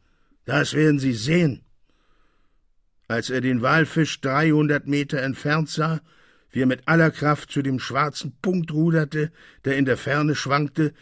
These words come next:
verdoppelte sich seine Wut. Er stieß Dupin und Brisemont in den Sephir und verließ den Hafen, indem er immer wiederholte, „Nein, Sie werden es nicht kriegen,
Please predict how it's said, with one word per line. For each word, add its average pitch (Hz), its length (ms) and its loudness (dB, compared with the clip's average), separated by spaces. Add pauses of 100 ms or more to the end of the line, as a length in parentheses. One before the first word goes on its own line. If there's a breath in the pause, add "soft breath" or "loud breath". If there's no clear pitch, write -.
(100 soft breath)
verdoppelte 117 680 -4
sich 107 180 -8
seine 104 300 -4
Wut. 101 260 -10 (200 loud breath)
Er 113 100 -2
stieß - 340 -2
Dupin 165 540 0
und 123 100 0
Brisemont 131 600 -4
in 135 100 -2
den 117 140 -4
Sephir 170 560 -6 (260 loud breath)
und 123 160 -2
verließ 143 440 -2
den 123 200 -2
Hafen, 123 420 -4 (220 soft breath)
indem 131 280 0
er 143 100 0
immer 160 260 6
wiederholte, 131 560 -2
„Nein, 117 400 -4 (240 loud breath)
Sie 131 380 -2
werden 135 320 -2
es 131 160 -4
nicht 139 180 0
kriegen, 160 380 2